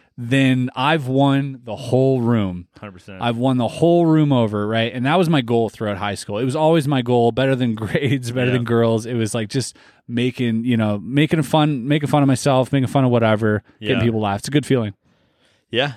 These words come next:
Speaker 2: that's
Speaker 1: Um,
Speaker 2: I was the same, a hundred percent, for
Speaker 1: yeah.
Speaker 2: sure. I, and I, and I, I fucking
Speaker 1: It, it takes
Speaker 2: wrecked
Speaker 1: that
Speaker 2: it.
Speaker 1: person, I feel like, to, to wanna,
Speaker 2: Dude,
Speaker 1: you
Speaker 2: I
Speaker 1: know, not care.
Speaker 2: I fucking crossed the line too many times too. In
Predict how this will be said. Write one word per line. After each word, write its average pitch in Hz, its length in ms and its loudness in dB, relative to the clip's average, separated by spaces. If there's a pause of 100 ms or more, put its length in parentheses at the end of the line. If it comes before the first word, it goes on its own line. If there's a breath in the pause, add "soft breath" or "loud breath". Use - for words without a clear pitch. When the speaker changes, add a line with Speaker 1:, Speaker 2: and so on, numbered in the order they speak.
Speaker 2:
that's 107 200 -2
Speaker 1:
Um, 104 140 2
Speaker 2:
I 107 120 -2
was 117 120 -6
the 120 80 -12
same, 113 380 -6 (140)
a 107 80 -16
hundred 104 140 -12
percent, 95 260 -14 (100)
for - 60 -2
Speaker 1:
yeah. 110 180 2
Speaker 2:
sure. 95 220 -8
I, 107 100 -4
and 117 180 -4
I, 113 80 2
and 113 240 -2
I, 113 160 0 (140)
I 104 220 -4
fucking 98 560 -12 (320)
Speaker 1:
It, 98 100 -2 (320)
it 123 100 -2
takes 160 260 0
Speaker 2:
wrecked - 0 -
Speaker 1:
that 120 140 2
Speaker 2:
it. - 20 -12
Speaker 1:
person, 113 360 -2
I 107 80 0
feel 123 220 0
like, 113 260 -2
to, 117 260 0
to 117 160 -4
wanna, 110 300 2 (720 soft breath)
Speaker 2:
Dude, 135 120 -2
Speaker 1:
you 123 60 4
Speaker 2:
I 131 60 2
Speaker 1:
know, 107 220 -2
not 113 260 2
care. 123 460 0 (340 loud breath)
Speaker 2:
I 101 100 -10
fucking 101 360 -16
crossed 90 300 -16
the 87 60 -20
line 87 340 -16
too - 140 -20
many 85 160 -16
times 85 340 -18
too. 90 300 -16
In 85 280 -20